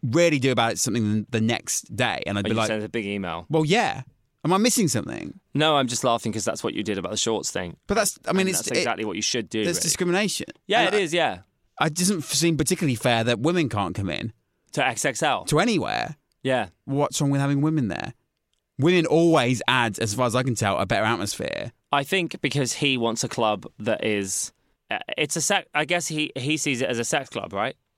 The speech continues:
Speaker 2: It's like a place for men to hook up with men, so women wouldn't wanna be there.
Speaker 1: Well, it's not for him to say whether women wanna
Speaker 2: I know,
Speaker 1: be there
Speaker 2: I
Speaker 1: or
Speaker 2: mean,
Speaker 1: not.
Speaker 2: that's true, you know, like, in
Speaker 1: He's not the king. I don't know what to say 'cause I don't know whether I,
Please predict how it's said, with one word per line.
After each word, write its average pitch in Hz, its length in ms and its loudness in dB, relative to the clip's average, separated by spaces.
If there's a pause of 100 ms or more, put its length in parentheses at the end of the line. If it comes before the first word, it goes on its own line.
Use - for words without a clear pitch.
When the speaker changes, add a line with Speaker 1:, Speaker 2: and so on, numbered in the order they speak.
(320)
Speaker 2:
It's - 80 -8
like 127 100 0
a 127 60 0
place 127 300 0
for 127 100 2
men 117 240 2
to 113 80 -4
hook 107 140 -2
up 110 120 0
with 107 140 -2
men, 117 400 0
so 104 560 0 (180)
women 113 400 0
wouldn't 107 220 2
wanna 113 180 2
be 92 160 -4
there. 90 240 -8 (280)
Speaker 1:
Well, 139 80 2
it's 139 100 -2
not 139 140 0
for 131 80 2
him 127 140 2
to 117 100 -2
say 147 200 2
whether 95 280 -2
women 87 320 0
wanna 87 100 2
Speaker 2:
I 139 40 0
know, 160 100 0
Speaker 1:
be - 40 0
there - 60 0
Speaker 2:
I 151 40 0
Speaker 1:
or - 20 0
Speaker 2:
mean, 156 140 0
Speaker 1:
not. 156 80 2
Speaker 2:
that's 139 120 -4
true, 170 180 -2
you 131 200 0
know, 123 180 2
like, 123 260 0
in 123 360 0
Speaker 1:
He's 113 100 0
not 143 100 0
the 82 80 -2
king. - 400 -4 (460)
I 165 120 2
don't 180 200 4
know 165 80 2
what 143 140 0
to 123 40 -4
say 143 200 2
'cause 123 140 -2
I 147 100 2
don't 151 160 2
know 139 80 0
whether 127 260 2
I, 123 300 0